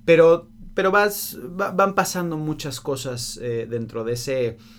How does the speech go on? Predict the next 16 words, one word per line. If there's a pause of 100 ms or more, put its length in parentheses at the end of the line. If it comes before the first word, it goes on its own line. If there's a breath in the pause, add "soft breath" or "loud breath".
(220 loud breath)
de,
de
esa
espiral, (400 loud breath)
porque
aparte, (500)
tú
te
empiezas
a
crear
la
realidad (800)
que
estás
viviendo.